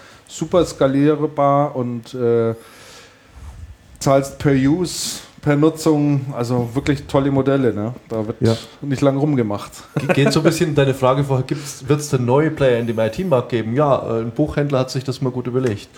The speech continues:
Speaker 1: Ja, ja.
Speaker 3: Also
Speaker 2: Und ist sehr, und ist sehr stark dabei.
Speaker 3: wa-, weist
Speaker 1: Und ist
Speaker 3: denn
Speaker 1: sehr stark
Speaker 3: Microsoft
Speaker 1: dabei.
Speaker 3: die Azure I A S Zahlen aus? Kann man die dagegen legen?
Speaker 2: Das weiß ich
Speaker 1: Glaube
Speaker 2: nicht,
Speaker 1: nicht,
Speaker 2: das
Speaker 1: ne?
Speaker 2: wäre eine, das wäre eine total interessante,
Speaker 1: Glaube
Speaker 2: ich weiß
Speaker 1: nicht.
Speaker 2: nicht, ich weiß ich nicht, habe ich noch nicht gemacht. Müsst-, müsste man mal, müsste man mal
Speaker 1: Aber die,
Speaker 2: raussuchen.
Speaker 1: die, die,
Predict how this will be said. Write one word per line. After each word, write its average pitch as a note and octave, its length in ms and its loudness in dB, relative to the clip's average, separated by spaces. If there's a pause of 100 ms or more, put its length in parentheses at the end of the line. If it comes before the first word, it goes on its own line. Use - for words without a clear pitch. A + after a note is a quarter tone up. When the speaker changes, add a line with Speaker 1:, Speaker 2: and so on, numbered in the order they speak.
(100)
Speaker 1:
Ja, B2 200 4
ja. C3 80 4
Speaker 3:
Also A#2 220 2 (200)
Speaker 2:
Und C#3+ 220 2
ist C3 160 2
sehr, C3+ 240 4
und B2 120 -2
ist A2 160 0
sehr A2 100 2
stark G#2+ 320 -2
dabei. G2 340 2 (240)
Speaker 3:
wa-, - 160 0 (100)
weist A2+ 220 2
Speaker 1:
Und B2+ 80 0
ist D3 60 2
Speaker 3:
denn B2+ 80 4
Speaker 1:
sehr - 0 -
stark B2+ 140 2
Speaker 3:
Microsoft D#3 320 2
Speaker 1:
dabei. C3 120 0
Speaker 3:
die G#2+ 60 0
Azure B2+ 400 0
I B2 140 4
A B2 200 4
S - 300 -4
Zahlen D3+ 320 0
aus? D3 300 -2
Kann D#3 120 -4
man C#3+ 100 -2
die C#3 100 -6
dagegen A#2 400 -4
legen? D3 340 -4 (300)
Speaker 2:
Das - 200 0
weiß B2 120 -2
ich C3+ 100 2
Speaker 1:
Glaube B2+ 240 6
Speaker 2:
nicht, C#3+ 100 4
Speaker 1:
nicht, C3+ 100 4
Speaker 2:
das B2 120 0
Speaker 1:
ne? A#2 80 0
Speaker 2:
wäre C3 100 6
eine, B2+ 140 0
das - 240 0
wäre B2+ 100 2
eine B2 140 2
total B2 360 0
interessante, A#2+ 500 -2
Speaker 1:
Glaube B2 240 2
Speaker 2:
ich B2 40 2
weiß B2 160 4
Speaker 1:
nicht. G2 140 2
Speaker 2:
nicht, - 80 -8
ich A#2 120 -2
weiß C3 180 2
ich C#3 60 0
nicht, C3 120 0
habe B2 140 0
ich A#2+ 40 -4
noch B2 80 -2
nicht B2 180 -6
gemacht. A2 340 -2 (600)
Müsst-, B2+ 320 -2
müsste A#2 320 -4
man A#2 300 0
mal, A2+ 180 4
müsste A#2 320 -4
man A#2 160 2
mal A#2+ 100 4
Speaker 1:
Aber - 120 4
die, C#3+ 220 4
Speaker 2:
raussuchen. B2+ 100 2
Speaker 1:
die, C3 220 2
die, B2 300 0